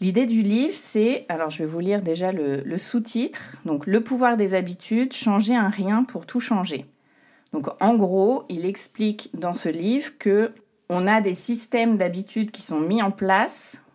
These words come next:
euh, qu'ils soient conscients ou inconscients, euh, qu'ils soient ancrés ou pas. Par exemple, on a l'habitude, euh, de, euh, boire son café le matin, euh, au réveil. On n'y réfléchit même pas.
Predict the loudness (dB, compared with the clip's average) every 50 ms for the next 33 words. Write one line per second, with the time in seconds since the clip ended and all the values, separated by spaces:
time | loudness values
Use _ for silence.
0 | -10 -6 -4 -2 -2 -2 -2 -4 -6 -8 -10 -8 -6 -6 -6 -6 -8 -8 -8 -6
1 | -6 -4 -2 -2 -2 -2 -2 -4 -4 -6 -8 -10 -8 -6 -2 0 0 2 2 2
2 | 0 -2 -4 -6 -14 -20 -20 -20 _ -20 _ _ -12 -10 -8 -8 -6 -2 -2 -2
3 | 0 0 0 0 0 -2 -2 0 2 2 2 2 0 0 2 4 4 4 4 2
4 | 0 -2 -2 -2 -4 -4 -4 -4 -4 -4 -4 -4 -4 -2 -2 -4 -4 -4 -2 -2
5 | -2 -2 -2 -4 -4 -6 -8 -10 -14 -16 -8 -6 -4 -4 -2 0 0 0 2 2
6 | 0 -2 -2 -6 -12 -20 -20 -20 -20 -20 _ _ _ -12 -4 -2 0 2 4 4
7 | 4 4 4 4 2 2 0 2 2 2 2 0 0 -2 -2 0 -2 -2 -2 -2
8 | -2 0 0 -2 -2 -2 0 0 2 2 4 4 2 2 2 0 0 0 0 0
9 | 0 2 2 4 4 2 0 -2 -6 -6 -4 -4 -2 0 0 0 0 0 -2 -2
10 | 0 -2 -2 0 0 2 2 4 2 2 0 0 0 2 2 2 0